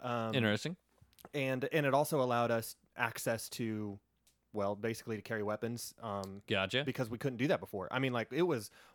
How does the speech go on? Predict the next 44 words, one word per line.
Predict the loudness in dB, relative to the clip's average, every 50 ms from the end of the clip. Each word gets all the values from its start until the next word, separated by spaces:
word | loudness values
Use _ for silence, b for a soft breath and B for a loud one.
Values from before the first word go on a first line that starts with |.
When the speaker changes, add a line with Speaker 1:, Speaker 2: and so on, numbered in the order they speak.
| b -4
Speaker 1:
wild, | 0 2 4 6 4 4
wild | 4 4 4 4 4 2
west. | 2 2 2 0 -2 -4 -2 0
I | 2 2
would | 2 0
just | -2 -4 -2
go | -2 -2
pick | -2 -2 -6 -6
somebody | -6 -4 -2 -2 -2
up, | 0
and | 0 0
all | 2 2
I | 2
had | 0 -2
on | -2 -2
me | -4
was | -8 -8
a | -6
fucking | -6 -6 -6 -6
pair | -10 -12 -12
of | -10
handcuffs. | -10 -10 -10 -10 -10 -12 -12 -14 -18 B B B B B B B B -2
I | 0 2
mean, | 2 2 2
like, | 0 0 2 2
you | 0
Speaker 2:
Fair. | 2 4
Speaker 1:
couldn't, | 4 2 4 2
you | -2 -2
didn't | 0 0
have | 0 0
a | 2
gun, | 0 2 2 2 2 2
you | 2 2
had | 4 4
Speaker 2:
So, | 6 6
Speaker 1:
pepper | 6 6 4 2
spray, | -2 -2 0 0 2 2 2
none | 0 -2 -2 -2
of | -2
that | -4 -6
shit. | -8 -8 -10 -10 -10 -10 -8
Like, | -6 -2
you | 2